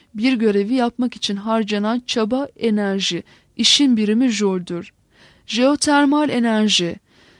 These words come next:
yer altındaki doğal işlemler sonucu üretilen ısı enerjisi, yer üstüne çıkan sıcak su kaynaklarından veya kuyular aşılarak elde edilir. Jet motoru,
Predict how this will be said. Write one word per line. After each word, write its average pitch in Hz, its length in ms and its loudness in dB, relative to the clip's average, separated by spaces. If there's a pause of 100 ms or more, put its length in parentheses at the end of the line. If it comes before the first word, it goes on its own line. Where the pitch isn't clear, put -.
(280)
yer 285 160 4
altındaki 311 640 2
doğal 269 280 4
işlemler 269 560 2
sonucu 214 420 0
üretilen 226 640 -2
ısı 262 220 -2
enerjisi, 180 760 -4 (440)
yer 240 260 0
üstüne 208 360 -4
çıkan - 380 -2
sıcak 233 420 -2
su - 120 -10
kaynaklarından 202 1000 -2
veya 226 260 2
kuyular 233 500 0
aşılarak 220 600 0 (100)
elde 214 380 4
edilir. 170 460 -4 (420)
Jet 240 340 2
motoru, 190 480 -4